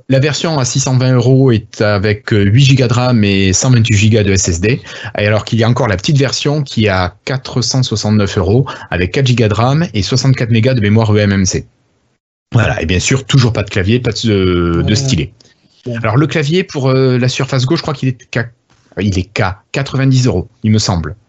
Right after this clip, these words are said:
Speaker 1: Il est beaucoup moins cher que celui de la Surface Pro.
Speaker 2: D'accord.
Speaker 1: Voilà. Voilà, voilà.
Speaker 2: Ouais.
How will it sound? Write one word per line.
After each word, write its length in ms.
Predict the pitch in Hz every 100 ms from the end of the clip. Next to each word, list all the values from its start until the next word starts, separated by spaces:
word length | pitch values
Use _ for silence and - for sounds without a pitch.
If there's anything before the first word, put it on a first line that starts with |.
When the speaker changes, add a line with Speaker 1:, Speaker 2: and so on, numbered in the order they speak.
| _ _ _ _ _ _
Speaker 1:
Il 100 | 117
est 60 | 104
beaucoup 320 | 101 131 151
moins 100 | 135
cher 180 | 120 139
que 80 | 131
celui 260 | - 120
de 60 | 113
la 60 |
Surface 360 | 104 110 110 101
Pro. 200 | - - _ _ _ _ _ _ _ _ _ _ _ _ _ _
Speaker 2:
D'accord. 360 | 98 - 123 131 _ - -
Speaker 1:
Voilà. 260 | 107 98 107 - _ _
Voilà, 160 | 104 98
voilà. 200 | 87 58 _ _ _ - -
Speaker 2:
Ouais. 60 | -